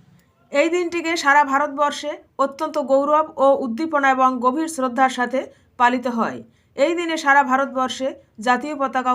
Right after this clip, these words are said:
উত্তোলন, বর্ণাঢ্য শোভাযাত্রা, কুচকাওয়াজ, জাতীয় সঙ্গীত পরিবেশন, রাষ্ট্রপ্রধানদের বক্তৃতা সহ সব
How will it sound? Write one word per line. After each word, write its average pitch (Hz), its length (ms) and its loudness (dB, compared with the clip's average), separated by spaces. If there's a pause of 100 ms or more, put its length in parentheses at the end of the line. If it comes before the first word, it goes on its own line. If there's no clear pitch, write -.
উত্তোলন, 254 360 -4 (380)
বর্ণাঢ্য 254 460 2 (100)
শোভাযাত্রা, 240 560 -2 (300)
কুচকাওয়াজ, 277 600 2 (360)
জাতীয় 262 380 0 (100)
সঙ্গীত 302 340 -6 (120)
পরিবেশন, 269 480 -2 (320)
রাষ্ট্রপ্রধানদের 254 840 -2
বক্তৃতা 247 460 -4 (120)
সহ 240 140 -2 (460)
সব 311 260 4